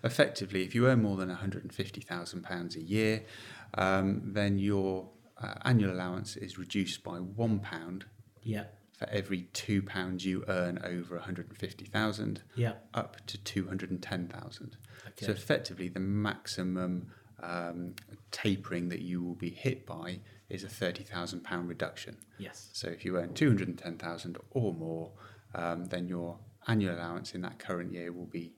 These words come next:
Speaker 1: limited to ten thousand pounds.
Speaker 2: Yeah, it's a big hit.
Speaker 1: Which is a big hit. Um, you can still carry forward unused allowances from the previous three years, as we've
Speaker 2: Yeah.
Speaker 1: talked about already. Um,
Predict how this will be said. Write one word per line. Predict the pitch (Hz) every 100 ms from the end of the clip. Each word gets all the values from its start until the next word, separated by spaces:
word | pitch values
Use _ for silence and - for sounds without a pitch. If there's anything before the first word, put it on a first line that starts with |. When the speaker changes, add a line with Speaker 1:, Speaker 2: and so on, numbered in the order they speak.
| -
Speaker 1:
limited | 95 87 82 -
to | - 104
ten | - - 90
thousand | 90 87 - 87
pounds. | - - - - - _ - - _
Speaker 2:
Yeah, | - - - - - -
it's | -
a | -
big | 123 120
hit. | - - -
Speaker 1:
Which | 127 123
is | 113
a | 104
big | 101 95
hit. | - 87 - - - - -
Um, | 98 95 101 -
you | 110 107
can | - 160 160
still | 135 - 107 95
carry | 98 - 107 104
forward | 101 - 101 98 98
unused | - 104 101 101 101 95
allowances | 92 95 101 - 90
from | - 90 92
the |
previous | 90 - 160 120 90 85 - - - _ _ - -
three | - - 90
years, | 92 110 120 104
as | 95
we've | 104
Speaker 2:
Yeah. | 98
Speaker 1:
talked | - 101 -
about | 98 92 -
already. | 98 90 107 110 107 98 - - - _ _ _ - - -
Um, | 98 95